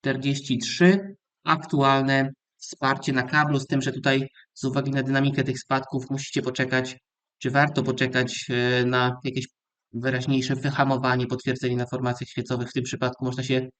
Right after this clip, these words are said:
posiłkować też interwałem, na przykład trzydziestominutowym, który będzie trochę, e, trochę szybszy, jeżeli chodzi o potencjalną słabość, e,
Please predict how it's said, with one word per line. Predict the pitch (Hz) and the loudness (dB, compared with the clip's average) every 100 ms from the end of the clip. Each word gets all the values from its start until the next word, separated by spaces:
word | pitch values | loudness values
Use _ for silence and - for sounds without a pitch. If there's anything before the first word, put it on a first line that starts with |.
| _ _ _ _ | _ _ _ _
posiłkować | - 143 147 131 139 135 127 | -4 0 2 2 2 2 0
też | 135 127 | -2 0
interwałem, | 127 127 123 120 127 | 2 2 2 2 2
na | 123 | 0
przykład | - 127 | -2 -6
trzydziestominutowym, | - - 131 135 135 127 127 127 123 123 | -4 -4 -2 -2 0 2 2 0 0 -2
który | 131 127 | 0 0
będzie | 123 120 | 0 -2
trochę, | 117 123 127 123 123 _ _ _ _ _ 120 | -2 -2 0 -2 -4 _ _ _ _ _ -4
e, | 120 120 123 120 120 117 | 0 2 2 2 0 -2
trochę | 135 131 | -4 -4
szybszy, | 127 135 - 123 | 0 0 0 -2
jeżeli | 113 113 | -2 -2
chodzi | 120 123 | -2 -2
o | 120 | -2
potencjalną | 123 120 117 117 117 117 117 | -2 -4 -4 -2 -2 -2 -4
słabość, | - 123 113 117 113 - | -4 -2 0 -2 -6 -6
e, | 123 117 120 | -2 0 -2